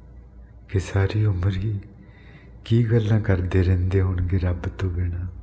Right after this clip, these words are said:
ਮਹਾਰਾਜ ਜੀ ਕਹਿੰਦੇ, ਹਾਂ,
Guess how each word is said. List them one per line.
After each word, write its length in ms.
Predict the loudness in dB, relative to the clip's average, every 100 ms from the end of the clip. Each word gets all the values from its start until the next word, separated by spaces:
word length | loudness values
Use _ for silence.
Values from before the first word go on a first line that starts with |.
| -18 -20 -20 -20 -20 -20 -20 -20 -18 -2
ਮਹਾਰਾਜ 440 | 2 4 4 0 -2
ਜੀ 80 | -2
ਕਹਿੰਦੇ, 600 | 0 -2 0 0 0 0 -8 -18 -20 -20 -20 -20 -20 -20 -20 -20 -20 -20 -20 -20 -20 -20 -20 -20 -20 -20 -20 -20 -20 -20 -20 -20 -20 -20 -20 -20 -20 -20 -18 -18 -12 -4
ਹਾਂ, 300 | -4 -4